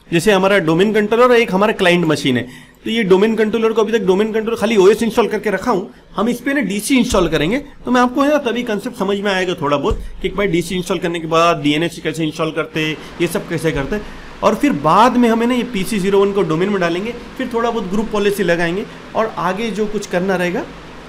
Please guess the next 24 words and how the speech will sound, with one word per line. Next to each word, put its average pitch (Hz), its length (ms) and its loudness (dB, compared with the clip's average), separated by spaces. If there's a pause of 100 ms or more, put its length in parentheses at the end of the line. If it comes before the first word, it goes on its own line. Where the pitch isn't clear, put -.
(100)
वो 196 60 -6
हम 190 200 -4
थोड़ा 202 140 0
सा 220 120 -2
और 190 160 4
पढ़ाई 151 280 0
करेंगे 139 340 0
इसके 139 200 -4
ऊपर, 151 220 0
एक 139 160 0
और 143 140 4
एडिशनल 139 380 0
domain 135 240 0
controller 135 440 -2 (340)
डालने 139 320 2
के 143 100 -2
बाद 131 280 0
मैं 135 140 -2
आपको 135 240 -4
बताऊँगा 139 360 -4
कि 135 120 -6
कैसे 135 260 -6
करने 120 300 -8
का, - 120 -8